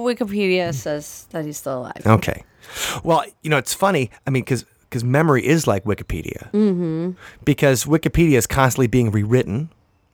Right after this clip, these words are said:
Speaker 2: And people are
Speaker 1: Yes.
Speaker 2: going in and constantly changing things. Um, and then other people are coming in and trying to make it as true as possible. So that's, that's what your memory's doing. So you're,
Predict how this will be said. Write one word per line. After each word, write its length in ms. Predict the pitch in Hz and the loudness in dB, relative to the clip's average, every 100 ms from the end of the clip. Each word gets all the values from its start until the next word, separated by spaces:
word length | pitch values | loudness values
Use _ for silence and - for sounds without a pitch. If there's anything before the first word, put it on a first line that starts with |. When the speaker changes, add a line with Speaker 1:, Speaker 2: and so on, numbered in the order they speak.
| _ _ - | _ _ -12
Speaker 2:
And 340 | 165 160 139 | -8 -2 0
people 240 | 147 147 135 | 2 4 4
are 40 | |
Speaker 1:
Yes. 40 | 127 | 4
Speaker 2:
going 240 | 120 113 | 4 4
in 80 | 120 | 4
and 100 | 117 | 2
constantly 380 | 117 113 - 110 | 2 2 0 -2
changing 380 | - 151 127 | 2 2 2
things. 420 | 95 92 90 120 - _ - - - - | -2 -4 -4 -8 -16 _ -20 -20 -20 -4
Um, 440 | 127 104 92 95 - _ _ _ _ _ _ _ - | 2 2 0 -4 -12 _ _ _ _ _ _ _ -4
and 120 | 131 127 | 2 4
then 120 | 127 | 4
other 200 | 143 143 | 4 4
people 260 | - 127 113 | 2 2 2
are 60 | |
coming 260 | 107 120 113 | 4 2 2
in 80 | 107 | 2
and 100 | 101 | 0
trying 320 | - 107 110 | 0 0 0
to 120 | 110 | -2
make 260 | 95 113 113 | -2 -2 -2
it 80 | 95 | -2
as 140 | 95 | -4
true 320 | - - 147 | -4 2 2
as 80 | 127 | 2
possible. 580 | - 135 151 - 92 90 - - | 0 0 0 -2 -6 -8 -12 -12
So 360 | - 147 127 - | 0 2 2 -2
that's, 260 | - 196 - | -2 0 -2
that's 240 | 123 165 190 | 0 0 0
what 100 | 151 | 0
your 120 | 139 | 2
memory's 480 | 123 170 247 95 - | 4 2 0 -4 -6
doing. 340 | 82 64 - - _ _ - - - | -8 -8 -14 -20 _ _ -20 -20 -6
So 260 | - 151 - - - - _ _ _ _ _ - | 0 0 0 -20 -20 -20 _ _ _ _ _ 0
you're, 280 | 175 165 | 2 2